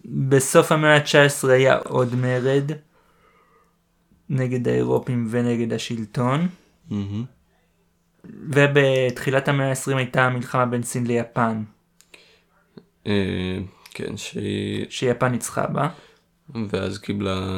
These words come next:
Speaker 2: כאילו, את קוריאה ו-
Speaker 1: קוריאה.
Speaker 2: טיוואן גם, אני חושב.
Speaker 1: כן. ובתחילת המאה העשרים, אה, אה, רצ-, היו כל מיני קבוצות שרצו להעיף את הקיסרים,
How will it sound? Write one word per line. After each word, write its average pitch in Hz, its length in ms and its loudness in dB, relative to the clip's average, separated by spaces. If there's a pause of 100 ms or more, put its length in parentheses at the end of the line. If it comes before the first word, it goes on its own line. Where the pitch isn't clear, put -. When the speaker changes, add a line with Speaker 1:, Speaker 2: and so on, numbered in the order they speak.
(280)
Speaker 2:
כאילו, 98 260 -4
את - 200 -10 (960)
קוריאה 110 520 4
ו- 98 260 0
Speaker 1:
קוריאה. 120 320 4 (280)
Speaker 2:
טיוואן 104 380 -2
גם, 113 120 0 (480)
אני 110 120 -10
חושב. - 300 -8 (100)
Speaker 1:
כן. 117 260 -8 (1000)
ובתחילת 143 1160 0
המאה 143 260 2
העשרים, 139 500 0
אה, 127 180 -2 (960)
אה, 139 60 2 (880)
רצ-, 113 300 -6 (460)
היו 139 200 0
כל 143 140 4
מיני 139 200 2
קבוצות 131 360 -2
שרצו 127 320 0
להעיף 127 340 4
את 120 120 -4
הקיסרים, 127 800 -2